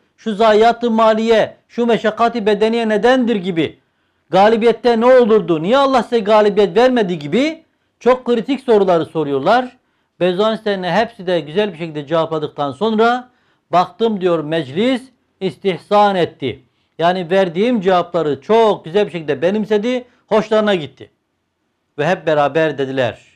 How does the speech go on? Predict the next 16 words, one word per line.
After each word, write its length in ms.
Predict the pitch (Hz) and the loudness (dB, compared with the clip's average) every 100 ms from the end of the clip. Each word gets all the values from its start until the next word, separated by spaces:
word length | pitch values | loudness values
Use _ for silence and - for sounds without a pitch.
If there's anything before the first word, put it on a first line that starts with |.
| _ _ _ _ - | _ _ _ _ -4
"Evet, 580 | 139 156 180 214 226 - _ _ _ _ _ 170 | 0 4 4 4 2 -6 _ _ _ _ _ -4
ümit 380 | 165 175 175 180 | -2 -2 -2 2
var 260 | 185 185 | 4 4
olunuz. 440 | 170 143 135 120 - _ _ _ _ _ _ | 2 0 -4 -6 -10 _ _ _ _ _ _
Şu 180 | - 208 | -4 -2
istikbal 640 | 185 - 165 156 208 208 | -2 -4 -6 2 4 2
inkılabatı 760 | 185 185 175 170 165 165 160 165 | 0 -6 -2 0 2 2 0 -2
içerisinde 800 | 151 147 135 - 120 110 101 - _ _ _ | -4 -4 -4 -6 -10 -8 -10 -10 _ _ _
en 240 | 180 233 233 | 0 0 0
yüksek 480 | 208 208 190 151 127 | -2 -2 -4 -4 -2
gür 180 | 233 | -2
sada 640 | - 165 156 214 247 262 _ _ _ - | 0 -2 2 2 2 -2 _ _ _ -14
İslam'ın 840 | 165 - 165 165 208 233 233 226 _ _ | -12 0 2 2 0 -4 -8 -12 _ _
sadası 480 | - 160 147 - 180 | -6 -2 -2 -2 -2
olacaktır 540 | 147 107 98 90 _ | -2 -2 -12 -18 _
inşallah." 460 | 92 - 104 _ | -20 -20 -20 _